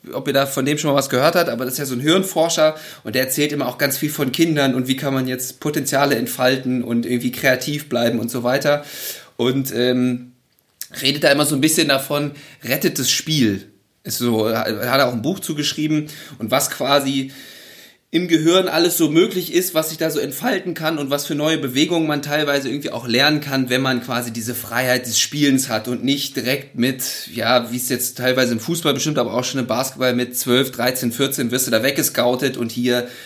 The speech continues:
Trainingsplan und hier die Bewegungen werden durchtrainiert und jetzt machst du genau das und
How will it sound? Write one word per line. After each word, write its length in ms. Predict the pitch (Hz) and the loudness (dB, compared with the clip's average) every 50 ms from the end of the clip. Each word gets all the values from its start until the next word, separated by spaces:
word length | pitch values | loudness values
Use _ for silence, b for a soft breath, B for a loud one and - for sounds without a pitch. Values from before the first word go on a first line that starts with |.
| B B | B B
Trainingsplan 800 | - - 131 127 131 131 120 - - - 117 113 117 120 127 - | -4 0 2 2 4 4 2 0 -2 -2 0 2 2 2 2 0
und 200 | - 117 113 113 | 0 -2 -2 -2
hier 240 | - - 127 123 120 | -2 0 0 0 0
die 280 | 120 110 120 123 120 | 0 0 -2 -2 0
Bewegungen 520 | 120 143 135 110 117 123 127 127 120 120 104 | 0 0 0 2 2 2 2 2 2 2 2
werden 240 | 117 110 113 117 | 2 0 0 0
durchtrainiert 720 | 101 123 123 123 - - - 120 117 110 113 113 113 - | 0 0 0 0 0 -2 -2 0 2 2 2 0 0 -2
und 100 | - 117 110 | -4 -4 -2
jetzt 180 | 113 113 - 131 | -2 -2 -2 0
machst 260 | 123 120 117 - - | 0 0 0 -2 -2
du 60 | 120 | -2
genau 260 | 113 117 120 113 113 | -2 -2 0 0 0
das 300 | 110 113 107 123 120 - | 0 0 -2 -2 -2 -4
und 340 | - 117 117 113 110 110 B | -2 0 0 0 -2 -4 B